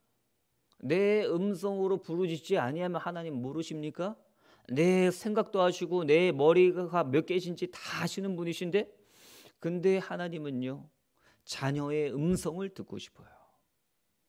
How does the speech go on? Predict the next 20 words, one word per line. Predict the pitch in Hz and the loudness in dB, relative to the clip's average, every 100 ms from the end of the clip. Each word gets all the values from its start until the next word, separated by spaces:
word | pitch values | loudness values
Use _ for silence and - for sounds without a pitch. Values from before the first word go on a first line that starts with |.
| _ | _
우리 | - 190 | 2 2
부모 | 185 180 185 | 2 -2 0
입장에 | 175 165 160 | 0 0 -2
그렇지 | 151 143 160 | 0 0 -2
않습니까? | 120 139 147 151 - - | -4 -4 -4 -4 -6 2
우리 | 208 | 6
아이가 | 214 175 214 233 | 6 6 4 4
뭐 | 208 202 | 2 2
필요한지 | 226 220 180 | 2 2 2
알아요. | 131 151 202 240 196 120 - _ _ _ _ _ | 0 2 4 6 6 2 -12 _ _ _ _ _
근데 | - 226 208 226 | 2 4 6 6
그 | 196 - 233 180 | 6 0 2 2
아이의 | 151 214 220 233 - - | 2 2 4 2 2 0
음성을 | 196 262 254 240 233 220 | 0 2 0 -2 -4 -6
듣고 | 180 147 | -8 -8
싶은 | 180 - 160 | -10 -12 -14
게 | 151 | -14
부모의 | - 127 131 127 | -10 -10 -8 -8
마음 | 107 - | -8 -10
아니겠습니까? | - 98 110 117 - 127 - - | -12 -12 -12 -14 -16 -18 -20 -20